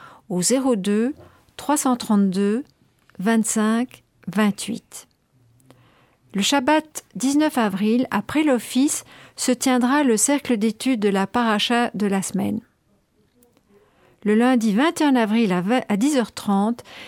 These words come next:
débutera l'office du dernier jour de Pessah. Et enfin,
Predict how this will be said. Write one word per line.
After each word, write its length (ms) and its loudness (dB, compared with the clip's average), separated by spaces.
débutera 540 0
l'office 360 2
du 140 -2
dernier 320 2
jour 260 0
de 100 0
Pessah. 600 -4
Et 140 2
enfin, 560 0